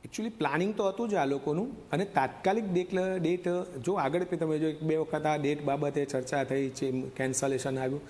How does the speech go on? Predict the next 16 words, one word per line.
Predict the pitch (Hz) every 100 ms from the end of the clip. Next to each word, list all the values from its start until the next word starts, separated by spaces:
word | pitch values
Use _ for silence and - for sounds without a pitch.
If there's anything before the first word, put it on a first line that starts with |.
| - - - -
વિચાર | 147 170 208
કરો | 202 190 214 -
આટલા | 143 - 185 190 208 - - -
એજ્યુકેટેડ | 143 143 160 202 202 151 135 120 - - - -
જ્યારે | 127 143
ડૉક્ટર્સ | 151 131 - 160 151 -
ભવિષ્યના | 135 147 147 139
બનવાના | 131 123 139 139 131
છે | 131
અને | 135
જે | 127
ખરેખર | 135 127 135 139
ડૉક્ટર્સ | 127 120 135 - -
છે | 156
જ | 151
અને | 151 196